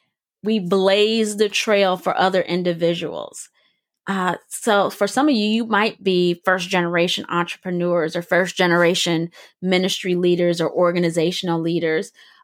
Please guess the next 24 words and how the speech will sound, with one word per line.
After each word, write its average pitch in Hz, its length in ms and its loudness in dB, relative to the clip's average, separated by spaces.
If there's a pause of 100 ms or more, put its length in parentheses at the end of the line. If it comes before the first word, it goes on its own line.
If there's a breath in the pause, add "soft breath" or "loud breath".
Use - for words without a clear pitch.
(120)
um, 175 140 0
within 180 300 0
your 160 140 -4
family. 175 500 -4
So 170 200 -2
you're 190 640 2 (120)
l-, 175 200 -14 (320)
finding 196 380 2
out 185 180 4
a 170 80 2
lot 202 260 2
of 180 160 -4
things 240 340 -4
'cause 185 220 -2
you 262 60 0
don't 196 200 -2
know, 190 440 0 (200)
you 208 140 -6
don't 208 160 0
know 196 80 4
what 170 160 0
you 180 60 -4
don't 160 200 -4
know. 190 240 0